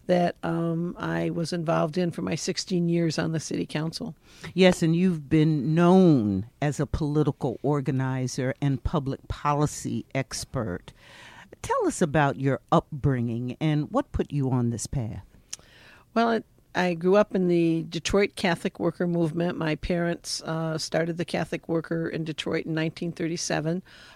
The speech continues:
Speaker 1: Uh, the Catholic Worker was a, we, we, I, I grew up in,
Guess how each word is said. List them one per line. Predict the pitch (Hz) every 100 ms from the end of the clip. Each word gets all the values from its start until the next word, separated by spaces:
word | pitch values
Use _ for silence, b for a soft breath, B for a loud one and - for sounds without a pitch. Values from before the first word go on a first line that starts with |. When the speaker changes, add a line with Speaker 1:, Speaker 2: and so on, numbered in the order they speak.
| B
Speaker 1:
Uh, | 165 165 165
the | 160 156
Catholic | - 180 - -
Worker | 180 170 175
was | 170 160
a, | 165 160 160 - b b b
we, | 175 -
we, | 175 -
I, | 160 160
I | -
grew | 160 202
up | 208 -
in, | 175